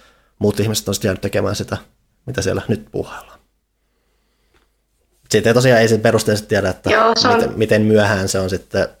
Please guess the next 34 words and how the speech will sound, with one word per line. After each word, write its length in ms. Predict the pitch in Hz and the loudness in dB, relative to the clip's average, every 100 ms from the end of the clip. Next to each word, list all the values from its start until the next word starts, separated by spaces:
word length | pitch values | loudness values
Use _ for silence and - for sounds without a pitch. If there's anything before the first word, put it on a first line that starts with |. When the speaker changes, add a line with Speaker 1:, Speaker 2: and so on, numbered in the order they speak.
| - _ _ _ - | -20 _ _ _ 0
Speaker 1:
tehty 260 | 107 - | 0 0
se 140 | 104 104 | -2 0
muutos, 440 | 101 101 98 - | 0 -2 -2 -4
että 180 | 90 98 | -6 -6
mi-, 160 | 95 - | -6 -6
mi-, 160 | 101 98 | -6 -4
miten 380 | 101 95 98 | -4 -4 -4
hyvässä 320 | 98 92 - 101 - _ _ _ _ | -4 -4 -4 -6 -8 _ _ _ _
tilassa 320 | - 92 90 92 | -6 -4 -2 -4
se 120 | 95 | -4
on 140 | 90 | -4
siihen 240 | 90 90 90 | -4 -6 -6
nähden, 160 | 87 | -6
että 120 | 87 - | -8 -8
hei, 80 | 92 | -10
nyt 120 | 95 | -8
lähdetään 400 | 92 - 92 90 _ - | -10 -6 -6 -8 _ -8
muuttaa 360 | 98 - 95 | -8 -4 -4
vähän 180 | 90 90 | -4 -4
suuntaa, 500 | 90 95 95 - 85 | -4 -4 -4 -4 -6
että – 240 | - _ - _ _ _ _ _ _ - | -6 _ -20 _ _ _ _ _ _ -12
onko 140 | - | -6
se 120 | 101 | -2
enemmän 260 | 95 92 95 | 0 0 -2
sitten 160 | 104 98 | -4 -4
vaan, 60 | |
että 120 | 92 139 | -2 2
joo, 80 | |
meillä 200 | 143 123 | 4 4
on 140 | 123 123 | 4 4
hyvät 280 | 135 175 - | 2 0 2
pohjat 360 | 151 147 117 | 2 2 0
tähän, 320 | - 113 107 | 0 0 0
pitää 260 | 104 107 101 | -2 -2 0